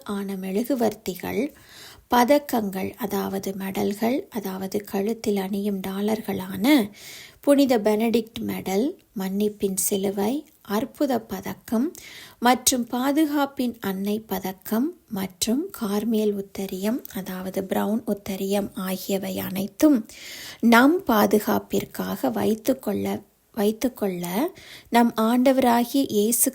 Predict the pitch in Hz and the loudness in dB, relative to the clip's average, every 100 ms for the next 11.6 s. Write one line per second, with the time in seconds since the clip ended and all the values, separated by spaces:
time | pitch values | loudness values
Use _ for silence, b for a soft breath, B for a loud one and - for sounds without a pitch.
0 | 226 202 - 202 196 190 190 185 269 - | 0 0 0 0 -2 -4 -6 -4 -4 -6
1 | - 254 220 214 208 247 294 302 202 190 | -2 2 2 4 4 4 4 2 -2 -4
2 | 202 196 185 180 185 214 349 B B B | -4 -6 -8 -8 -2 -2 -2 B B B
3 | - 294 277 320 339 247 214 214 214 247 | 4 8 10 10 8 6 6 4 4 0
4 | 214 190 202 202 196 - 294 - 220 214 | 0 0 0 -2 -2 -2 -2 0 0 0
5 | 214 196 - - - 196 - 175 - - | 0 -2 -4 -8 -10 -10 -8 -8 -6 -6
6 | - B B B B B 214 214 196 208 | -8 B B B B B 0 2 4 4
7 | 320 - 226 208 208 226 226 220 214 - | 2 0 0 2 4 6 6 4 2 0
8 | 226 220 233 277 285 202 196 - 240 - | 0 2 6 6 6 0 -2 -6 -6 -4
9 | 185 190 190 196 330 - - 226 220 247 | -2 -2 -2 0 -2 -4 -2 2 6 6
10 | 214 196 262 - 226 220 269 294 277 202 | 6 4 0 -2 2 4 6 4 4 0
11 | 180 180 - 254 226 196 | 0 -4 4 6 6 4